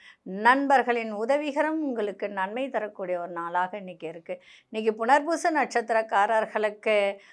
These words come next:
மாற்றங்கள் நிறைய நிகழும். பூசம் நட்சத்திரக்காரர்களுக்கு எதிர்பாராத வருவாயும் இன்னைக்கு இருக்கும். நினைத்தது நிறைவேறும்.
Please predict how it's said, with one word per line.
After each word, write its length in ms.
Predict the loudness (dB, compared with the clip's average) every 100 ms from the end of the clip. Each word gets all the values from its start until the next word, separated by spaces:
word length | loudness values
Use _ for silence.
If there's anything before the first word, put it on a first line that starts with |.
| _
மாற்றங்கள் 760 | 0 6 8 8 2 2 2
நிறைய 400 | 4 4 4 2
நிகழும். 680 | -2 -6 0 2 2 -2 -8 _ _ _ _ _
பூசம் 400 | -2 2 2 4
நட்சத்திரக்காரர்களுக்கு 1600 | 0 0 -4 -2 -2 2 4 4 2 2 -2 -2 -4 -2 -2 -4 -12 -12
எதிர்பாராத 840 | 4 6 6 6 6 8 8 6 4
வருவாயும் 640 | 4 2 4 4 4 -2
இன்னைக்கு 340 | -6 -6 -4
இருக்கும். 520 | -2 -2 4 4 2 -12 _
நினைத்தது 680 | -10 -6 -2 -2 0 0 0
நிறைவேறும். 800 | -2 0 0 2 2 2 0 -4